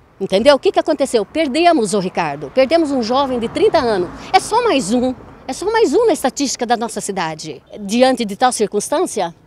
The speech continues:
nenhum profissional, se é que eu posso chamar assim, assume o óbito. Nenhum profissional testa o óbito do, do menino.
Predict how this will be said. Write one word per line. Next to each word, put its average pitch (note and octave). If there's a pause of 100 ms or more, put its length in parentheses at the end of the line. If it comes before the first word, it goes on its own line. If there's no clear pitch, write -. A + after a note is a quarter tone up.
(180)
nenhum F4 (420)
profissional, A3 (520)
se -
é A3+
que A3
eu G3+
posso F#3+
chamar E3+
assim, F4+ (720)
assume C4+ (600)
o B3+
óbito. F#3+
Nenhum F#4
profissional C4+
testa C4+
o A3
óbito F#3+
do, F3+
do G#3+
menino. G3